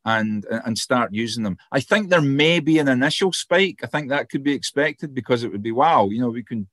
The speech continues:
we can do this without fear of prosecution now." Uh, but I think that'll, that'll, that'll settle down. I mean, like, who, I mean, mo-, most people have jobs. Who's gonna keep a job if you're constantly, you know, stoned out your,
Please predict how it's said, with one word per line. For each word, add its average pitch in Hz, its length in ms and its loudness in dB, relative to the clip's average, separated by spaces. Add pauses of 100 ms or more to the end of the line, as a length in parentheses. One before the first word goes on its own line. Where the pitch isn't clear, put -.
(360)
we 127 100 0
can 117 100 0
do 139 160 4
this 127 240 0
without 110 260 -4
fear 131 220 0
of 104 120 -6
prosecution 135 640 -4
now." 113 140 -2 (640)
Uh, 127 360 2 (420)
but 175 100 2
I - 20 2
think 214 220 -2
that'll, 139 300 2
that'll, 127 240 -2
that'll 117 280 -2
settle 107 400 -2
down. 120 460 -4
I - 20 -8
mean, 156 120 -2
like, 160 160 0
who, 196 80 0
I 202 40 -4 (120)
mean, 165 200 -4
mo-, 170 160 -6
most 202 320 0
people 190 280 -4
have 110 140 0
jobs. 120 460 0
Who's 185 180 -2
gonna 196 200 -2
keep - 260 -10
a 123 60 0
job 135 360 -2
if 120 140 -6
you're 110 100 -4 (100)
constantly, 113 580 -6
you 123 120 -6
know, 107 60 -4
stoned 120 440 -6
out 117 140 2
your, 101 200 -6